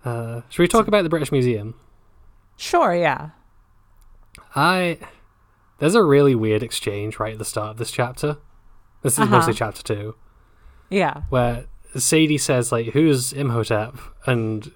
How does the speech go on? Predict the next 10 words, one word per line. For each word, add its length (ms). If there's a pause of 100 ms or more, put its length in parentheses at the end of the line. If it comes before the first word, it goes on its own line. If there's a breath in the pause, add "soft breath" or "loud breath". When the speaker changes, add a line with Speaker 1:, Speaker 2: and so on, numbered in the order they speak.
Speaker 1:
Carter 340
explains 380
who 100
Imhotep 560
is. 400 (640)
Speaker 2:
Uh-huh. 200
Speaker 1:
And 100
then 100
Sadie's 320
like, 260